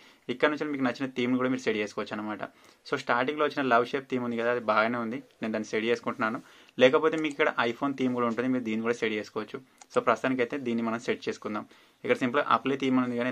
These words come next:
దాని పైన ప్రెస్ చేస్తాను. So అలాగే మీరు ఇక్కడ చూసినట్టయితే ఇప్పుడు చేంజ్ బ్యాక్‌గ్రౌండ్ పైన ప్రెస్ చేసి నేను ఇక్కడ నుంచి ఒక ఫోటో కూడా సెట్ చేసుకుంటున్నాను. ఫ్రెండ్స్, ఈ అప్లికేషన్లోనే మనకు చాలా రకాలుగా by default ఫొటోస్ అయితే ఉంటాయన్నమాట. ఇక్కడ నుంచి మీకు నచ్చిన ఫోటోని మీరు సెట్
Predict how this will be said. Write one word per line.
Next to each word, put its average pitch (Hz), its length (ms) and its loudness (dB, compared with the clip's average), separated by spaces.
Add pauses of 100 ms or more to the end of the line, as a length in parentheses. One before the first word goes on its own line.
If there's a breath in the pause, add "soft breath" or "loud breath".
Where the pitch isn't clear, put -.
దాని 113 180 -2
పైన 110 220 2
ప్రెస్ 110 180 -4
చేస్తాను. 110 340 -4 (240)
So 151 80 4 (160)
అలాగే 139 300 4
మీరు 151 120 2
ఇక్కడ 143 200 2
చూసినట్టయితే 131 420 2
ఇప్పుడు 135 160 -4 (100)
చేంజ్ 127 280 2
బ్యాక్‌గ్రౌండ్ 127 320 4
పైన 127 180 0
ప్రెస్ 120 220 0
చేసి 120 200 -2 (100)
నేను 123 180 0
ఇక్కడ 120 180 -2
నుంచి 123 220 0
ఒక 120 180 0
ఫోటో 113 320 2
కూడా 127 160 2
సెట్ 110 200 -2
చేసుకుంటున్నాను. 113 560 -2 (120)
ఫ్రెండ్స్, 160 300 0
ఈ - 100 0
అప్లికేషన్లోనే 147 680 -2
మనకు 147 180 0 (140)
చాలా 120 220 8 (100)
రకాలుగా 127 400 4 (100)
by 127 80 4 (120)
default 127 360 4 (120)
ఫొటోస్ 123 360 0
అయితే 123 200 0
ఉంటాయన్నమాట. 110 500 -2 (160)
ఇక్కడ 127 220 -2
నుంచి 127 240 -2
మీకు 117 180 -2
నచ్చిన 127 240 -2 (100)
ఫోటోని 123 300 0
మీరు 117 120 -8
సెట్ 110 180 -2